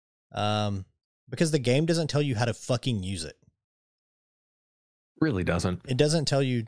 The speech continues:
Speaker 1: to hold the R trigger to spin shit around.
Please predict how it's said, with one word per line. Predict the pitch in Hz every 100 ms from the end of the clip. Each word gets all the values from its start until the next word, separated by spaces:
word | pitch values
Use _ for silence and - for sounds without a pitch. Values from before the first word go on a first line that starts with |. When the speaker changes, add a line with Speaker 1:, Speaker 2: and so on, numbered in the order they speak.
| -
Speaker 1:
to | 120
hold | 98 127
the | 120 -
R | 113
trigger | 110 - 82 76 - _ _ _ _ _ _ _ _ _ _ _ _ _ _ _ -
to | -
spin | - - 107
shit | - 101
around. | 87 87 76